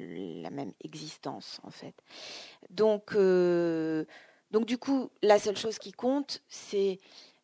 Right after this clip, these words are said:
ce qui fait la fiction, c'est-à-dire la croyance, en fait. Euh, voilà, donc c'est, c'est vrai que, euh, c'est ce qui définit le jeu, hein, le jeu, le jeu des enfants.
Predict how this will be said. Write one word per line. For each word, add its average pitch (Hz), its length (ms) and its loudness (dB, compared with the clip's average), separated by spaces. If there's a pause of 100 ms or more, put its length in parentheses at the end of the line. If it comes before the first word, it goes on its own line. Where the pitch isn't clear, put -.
ce - 120 -18
qui - 160 -12
fait 196 260 0
la 151 480 0
fiction, - 500 -6 (100)
c'est-à-dire 160 480 -2
la 160 80 0
croyance, 185 600 -4 (360)
en 151 60 -8
fait. - 360 -10 (560)
Euh, 147 1000 -2
voilà, 170 360 4
donc 165 240 -4
c'est, 156 220 -6
c'est 156 180 -6
vrai 190 220 4
que, 170 320 2 (440)
euh, 156 460 -2
c'est 165 140 -4
ce - 80 -8
qui - 100 -10
définit 175 360 -2
le 180 120 4
jeu, 202 320 4
hein, 170 220 -2 (180)
le 160 140 -4
jeu, 160 260 -2
le 147 100 -6
jeu 151 120 -6
des 147 180 -6
enfants. 202 400 -6